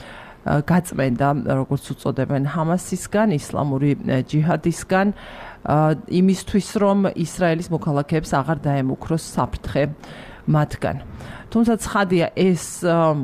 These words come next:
დაპირისპირება არ არის იზოლირებული და ვერ იქნება ვერანაირად. ა, ერთი არის თვალყურის დევნება, მეორე ვაკვირდებით პოზიციებს,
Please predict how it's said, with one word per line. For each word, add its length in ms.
დაპირისპირება 960
არ 240
არის 480
იზოლირებული 1120
და 160
ვერ 240
იქნება 400
ვერანაირად. 760
ა, 120
ერთი 300
არის 160
თვალყურის 480
დევნება, 400
მეორე 400
ვაკვირდებით 560
პოზიციებს, 800